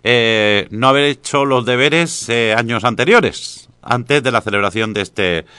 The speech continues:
de este Mundial de Clubes. Por cierto, me recuerdan por aquí el detallazo también de la Real Sociedad de San Sebastián, que cuando se paró el partido para,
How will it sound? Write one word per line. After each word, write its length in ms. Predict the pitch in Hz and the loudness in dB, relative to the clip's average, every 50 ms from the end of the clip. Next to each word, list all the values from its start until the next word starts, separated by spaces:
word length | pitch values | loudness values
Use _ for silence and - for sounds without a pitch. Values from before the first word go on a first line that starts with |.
| - - - - - _ | -20 -20 -20 -20 -18 _
de 140 | - 101 120 | -4 -2 -2
este 200 | 110 - 120 110 | -2 -2 -4 -4
Mundial 340 | 107 107 98 107 104 98 | -4 -4 0 0 0 0
de 100 | 95 92 | 0 -4
Clubes. 300 | - 82 76 71 69 - | -6 -8 -10 -10 -10 -8
Por 160 | - - 104 - | -6 -6 -4 -4
cierto, 320 | 127 127 - - 135 131 | -4 -4 -2 -2 -2 -2
me 260 | 117 117 110 107 104 | 0 0 0 0 -2
recuerdan 520 | 92 92 - - 104 95 110 120 123 123 117 | -2 -4 -8 -8 -6 -2 0 0 0 2 2
por 100 | 120 110 | 2 0
aquí 360 | 101 85 110 120 131 143 135 - - - - - - - _ _ | 2 0 0 -2 -2 -2 -4 -8 -18 -20 -20 -20 -20 -20 _ _
el 180 | - 110 110 104 | -2 -2 0 0
detallazo 520 | 110 107 - 107 110 113 135 131 - 143 | 0 0 2 2 2 4 2 2 0 0
también 320 | 127 120 107 113 127 143 | 0 0 0 0 -2 0
de 100 | 151 139 | 2 4
la 100 | 123 107 101 | 4 4 4
Real 220 | 95 98 107 113 | 4 4 2 2
Sociedad 300 | 110 - 113 101 113 110 | 2 0 -4 0 0 0
de 60 | 110 | 0
San 140 | 98 110 107 | 0 -2 -2
Sebastián, 540 | 92 104 104 98 - - 113 120 131 135 123 123 - - - - - - - _ _ | 0 0 0 0 0 0 0 0 0 -2 -8 -12 -18 -20 -20 -20 -20 -20 -20 _ _
que 260 | - 104 98 95 87 | -2 -2 -2 -2 -2
cuando 380 | - 90 92 90 90 95 90 | -2 -4 -2 -2 -2 -2 -2
se 140 | - - 101 | -2 -4 0
paró 240 | - - 92 101 113 | 2 2 4 4 2
el 80 | 120 90 | 2 2
partido 440 | - 107 98 - 120 127 127 110 | 2 0 2 2 -2 -2 -2 0
para, 560 | 85 98 92 92 90 87 82 80 78 76 71 | 2 2 4 4 4 6 4 4 2 0 -2